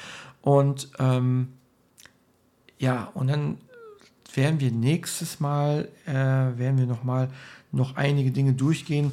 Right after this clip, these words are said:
was man noch so alles machen kann und, ähm, um sich da irgendwo rauszuholen aus dieser ganzen Geschichte.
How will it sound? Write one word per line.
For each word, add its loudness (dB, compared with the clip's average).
was -2
man -2
noch -2
so -6
alles -8
machen -2
kann 0
und, 2
ähm, 2
um 2
sich -6
da -4
irgendwo -2
rauszuholen -4
aus -4
dieser -4
ganzen -6
Geschichte. -8